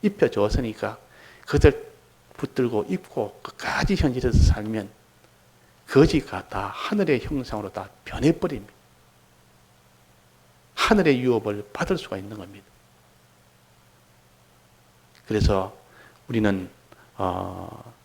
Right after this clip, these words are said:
하늘의 형상을 입는 우리가 되도록 하려면 둘째 아담은 이 예수님, 예수님의 대속을 벗지 않고 끝까지 입는 것, 끝까지 입으려면 어떻게 하면 됩니까? 주를 위해서,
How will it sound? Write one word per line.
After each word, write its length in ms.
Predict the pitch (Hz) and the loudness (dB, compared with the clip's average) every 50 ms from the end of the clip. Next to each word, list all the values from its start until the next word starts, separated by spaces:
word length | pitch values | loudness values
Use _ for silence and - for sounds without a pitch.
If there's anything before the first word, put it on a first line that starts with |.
| _ _ | _ _
하늘의 420 | - - - 165 135 113 107 101 | -8 -6 -2 -2 0 2 0 0
형상을 560 | 95 113 104 98 95 - 104 98 92 95 104 110 123 - _ _ | 0 -4 -6 -6 -6 -6 -6 -6 -8 -10 -12 -14 -18 -20 _ _
입는 460 | - 127 107 104 101 107 101 98 98 107 - _ _ _ _ _ _ _ | -12 -10 -8 -6 -4 -4 -6 -6 -8 -12 -20 _ _ _ _ _ _ _
우리가 320 | 139 127 117 107 104 95 | -8 -6 -6 -6 -6 -6
되도록 340 | - 101 92 - 95 98 - | -8 -10 -10 -10 -12 -12 -14
하려면 300 | 107 101 95 92 90 92 - - - - - - _ | -14 -14 -14 -14 -14 -14 -16 -18 -20 -20 -20 -20 _
둘째 500 | - - 120 127 120 - - - - 160 | -2 0 0 0 -2 -4 -4 2 4 4
아담은 500 | 147 123 117 117 117 113 110 107 101 95 | 4 4 4 2 2 0 -2 -2 -6 -6
이 220 | 101 101 95 95 98 | -8 -8 -6 -6 -6
예수님, 440 | 92 95 - - - 104 98 92 - - _ _ _ _ _ - | -6 -8 -8 -10 -10 -10 -10 -10 -12 -18 _ _ _ _ _ -2
예수님의 440 | 104 104 - 160 165 165 160 147 139 | -2 -2 0 0 0 2 2 0 0
대속을 400 | - 110 104 - - 107 104 101 | 0 -4 -6 -4 -6 -6 -6 -6
벗지 320 | - - - - - - | -8 -10 -10 -10 -10 -10
않고 240 | 98 98 98 107 101 | -12 -10 -10 -12 -12
끝까지 540 | - - 95 - - 117 127 139 143 - 156 | -12 -14 -14 -10 -6 -4 -2 -2 0 0 -2
입는 300 | 113 101 95 95 98 104 | -2 -4 -6 -12 -12 -14
것, 120 | 107 101 - - _ _ _ _ _ _ _ _ _ _ _ _ _ _ _ _ _ _ | -16 -18 -20 -20 _ _ _ _ _ _ _ _ _ _ _ _ _ _ _ _ _ _
끝까지 360 | - 160 147 - 127 113 - 117 | 2 2 4 6 4 4 4 0
입으려면 580 | 101 110 107 110 98 101 95 98 98 95 95 - | -2 -2 -2 -2 -2 -4 -4 -6 -8 -10 -10 -12
어떻게 280 | - - - - 120 | -8 -4 -4 -4 -4
하면 160 | 104 98 90 | -6 -8 -12
됩니까? 400 | 87 92 95 95 90 - - - - - - - - _ _ _ _ - | -14 -14 -14 -16 -16 -16 -18 -18 -20 -20 -20 -20 -20 _ _ _ _ -8
주를 420 | - - 196 170 127 110 98 - - - 107 104 | -2 2 4 4 4 2 -2 -8 -12 -16 -14 -12
위해서, 580 | 98 98 101 101 101 - - - - - - | -8 -6 -4 2 4 4 4 4 2 -2 -6